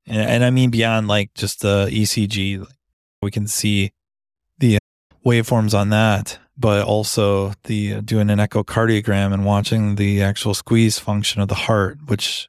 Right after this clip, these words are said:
it was doing and improving, and watching the troponin levels in his blood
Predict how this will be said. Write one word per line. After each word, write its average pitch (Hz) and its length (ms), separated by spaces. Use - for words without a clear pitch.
it 113 80
was 101 240
doing 98 600
and 98 360
improving, 98 760
and 92 440
watching 101 800
the 101 320
troponin 107 600
levels 98 360
in 95 120
his 101 160
blood 101 480